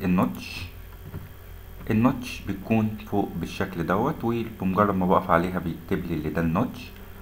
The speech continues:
بقدر إن أنا أفرق من خلال النوتش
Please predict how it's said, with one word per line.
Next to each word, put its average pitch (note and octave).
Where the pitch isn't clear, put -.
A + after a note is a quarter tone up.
بقدر A#2+
إن G2
أنا G#2+
أفرق A#2
من F#2
خلال F#2+
النوتش F#2